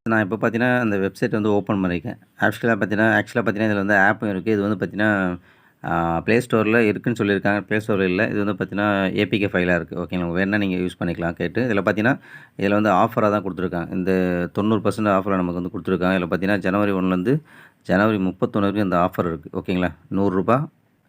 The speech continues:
ஆ, கட்டி நம்ம ஐ டி ரெஃபரல் லிங்க் வேணா நீங்க ஆக்டிவ் பண்ணலாம். இல்லைன்னா நீங்க ஃப்ரீயாவே ஜாயின் பண்ணி உங்களுக்கு கீழே வரக்கூடிய இன்கம்மை நீங்க ஏர்ன் பண்ணலாம். அறுபது மாசம் நம்ம வந்து ஃப்ரீயா வந்து கொடுக்குறன்ற மாதிரி கொடுத்துருக்காங்க. இது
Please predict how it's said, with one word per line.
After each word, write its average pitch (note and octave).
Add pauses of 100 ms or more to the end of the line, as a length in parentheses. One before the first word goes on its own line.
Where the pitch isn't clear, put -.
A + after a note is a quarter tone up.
(520)
ஆ, F2
கட்டி G#2
நம்ம F2+
ஐ F#2
டி F#2+
ரெஃபரல் F#2+
லிங்க் F2
வேணா F#2
நீங்க F2+
ஆக்டிவ் -
பண்ணலாம். A2
இல்லைன்னா B2
நீங்க A2+
ஃப்ரீயாவே A2+
ஜாயின் -
பண்ணி G2+
உங்களுக்கு F#2+
கீழே G#2
வரக்கூடிய F#2
இன்கம்மை F#2
நீங்க F#2
ஏர்ன் F2
பண்ணலாம். E2
அறுபது G2+
மாசம் G#2
நம்ம F#2
வந்து F#2+
ஃப்ரீயா F#2+
வந்து F2
கொடுக்குறன்ற F2
மாதிரி E2+
கொடுத்துருக்காங்க. F#2
இது F2